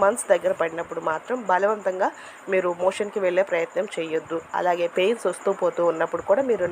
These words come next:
నార్మల్గా యూజ్ చేసుకోవాలే తప్ప నార్మల్ ఫ్లోర్‌ని, అలాగనే టాయిలెట్స్, డైరెక్ట్గా టాయిలెట్స్ మీద ఉండే ప్రయత్నం అయితే అసలు చేయొద్దు.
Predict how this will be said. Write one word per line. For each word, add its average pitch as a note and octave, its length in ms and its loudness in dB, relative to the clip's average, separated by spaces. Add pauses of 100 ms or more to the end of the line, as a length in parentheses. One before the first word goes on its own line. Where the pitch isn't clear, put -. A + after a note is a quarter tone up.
నార్మల్గా G#3 460 6 (100)
యూజ్ F3 220 -6
చేసుకోవాలే F3 520 -2 (120)
తప్ప A3+ 280 2 (1000)
నార్మల్ F#3+ 360 4 (100)
ఫ్లోర్‌ని, E3+ 400 0 (440)
అలాగనే G#3 320 4 (100)
టాయిలెట్స్, G#3+ 460 4
డైరెక్ట్గా G#3 500 6
టాయిలెట్స్ F#3 460 4
మీద F3+ 140 2 (300)
ఉండే F3 280 0
ప్రయత్నం E3+ 380 -2
అయితే E3 200 -2
అసలు F3 280 -4
చేయొద్దు. F#3 440 -2